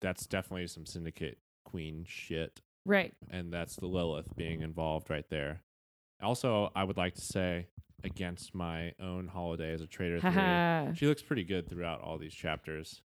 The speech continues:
Speaker 2: Yeah, she's very surprised that
Speaker 1: Right.
Speaker 2: it's Ephraim. She's clearly caring for these children just as much as the rest of us. So I think you're wrong.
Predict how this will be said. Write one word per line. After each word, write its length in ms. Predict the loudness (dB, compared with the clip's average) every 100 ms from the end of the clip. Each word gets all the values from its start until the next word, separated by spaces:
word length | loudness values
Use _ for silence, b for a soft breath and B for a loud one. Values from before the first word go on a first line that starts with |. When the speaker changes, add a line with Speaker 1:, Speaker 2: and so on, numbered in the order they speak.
| _
Speaker 2:
Yeah, 80 | -10 -4
she's 280 | 2 2
very 240 | 6 6 6
surprised 640 | 2 -4 -4 0 0 0
that 100 | 2 2
Speaker 1:
Right. 100 | 0
Speaker 2:
it's 180 | -4 -2
Ephraim. 760 | 0 0 2 4 4 4 2 -2 -10 _ _ _ _ -8
She's 260 | -2 -2
clearly 800 | 0 6 10 10 10 8 6 0 -8 _ -4
caring 400 | 0 4 4 2
for 160 | 0 0
these 240 | 0 -2
children 560 | 6 8 10 8 6 4
just 420 | 4 4 4 0
as 140 | -2
much 320 | 0 0 -2 -6
as 120 | -2
the 120 | 0
rest 420 | 4 4 4 2
of 100 | 4
us. 460 | 6 6 4 0 -8 _ _ _ _ _ -10
So 460 | 0 2 2 0 -2
I 60 | -8
think 260 | -8 -8 -2
you're 120 | 0
wrong. 440 | 2 2 0 -2